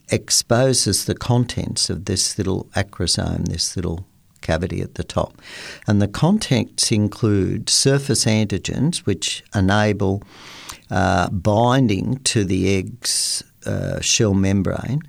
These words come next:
and then a number of enzymes that are responsible for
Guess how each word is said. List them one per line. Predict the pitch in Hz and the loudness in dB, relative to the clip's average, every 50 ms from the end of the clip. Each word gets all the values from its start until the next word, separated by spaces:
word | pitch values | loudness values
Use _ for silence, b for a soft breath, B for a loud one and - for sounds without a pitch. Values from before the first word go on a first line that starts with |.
| B B B B B B B | B B B B B B B
and | 117 117 117 | 2 4 6
then | 117 117 113 | 6 6 6
a | 113 113 | 4 4
number | 117 117 127 147 180 214 202 190 139 | 4 4 4 4 4 4 4 4 4
of | 123 113 | 4 4
enzymes | 107 120 127 147 170 165 151 - 139 90 - 85 85 - 120 170 214 - - - - - - | 4 4 4 6 4 4 4 2 2 2 0 -2 -2 -2 -2 -2 -2 -2 -4 -6 -8 -4 0
that | - 113 107 104 | 0 2 2 2
are | 110 | 2
responsible | 110 107 101 - - - 123 120 120 123 123 - - - 107 107 | 2 2 2 0 0 0 0 2 2 2 0 -2 -2 -2 -2 -2
for | 104 - - - 104 | -2 -4 -2 -2 -2